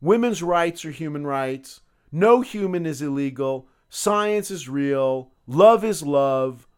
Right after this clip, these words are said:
Kindness is everything." I thought, "What a lovely sign." And then, of course, my next thought was, "That's a Biden supporter." I thought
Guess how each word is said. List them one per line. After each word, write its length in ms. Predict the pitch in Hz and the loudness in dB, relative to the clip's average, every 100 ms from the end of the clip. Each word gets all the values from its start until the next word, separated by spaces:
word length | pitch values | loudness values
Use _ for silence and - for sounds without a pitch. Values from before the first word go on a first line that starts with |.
| _ | _
Kindness 760 | - 156 147 143 139 139 131 - _ _ | -10 -6 -4 -4 -6 -8 -10 -18 _ _
is 180 | 135 120 | -10 -8
everything." 460 | 107 82 87 - 78 _ _ _ _ _ _ _ _ - | -10 -12 -20 -20 -20 _ _ _ _ _ _ _ _ -20
I 80 | 165 | -18
thought, 220 | - 147 | -14 -10
"What 120 | 170 | -8
a 40 | |
lovely 420 | 147 139 131 139 127 | -6 -6 -6 -8 -10
sign." 400 | - 98 165 - _ | -14 -18 -18 -20 _
And 100 | 170 | -6
then, 100 | 240 | -4
of 80 | 247 | -4
course, 240 | 269 220 | -6 -6
my 100 | 190 | -6
next 260 | 180 196 - | -8 -8 -4
thought 240 | 165 170 | -2 -2
was, 400 | 147 143 139 135 _ _ _ _ _ | -2 -2 -2 -6 _ _ _ _ _
"That's 180 | 165 175 | -10 -8
a 40 | 180 | -4
Biden 380 | 180 220 254 | -2 0 -2
supporter." 420 | - - 101 87 - _ _ _ _ _ _ _ _ _ _ _ _ _ _ _ _ - - | -10 -16 -18 -18 -20 _ _ _ _ _ _ _ _ _ _ _ _ _ _ _ _ -20 -2
I 100 | 208 | 0
thought 420 | 214 247 226 - | 4 6 4 0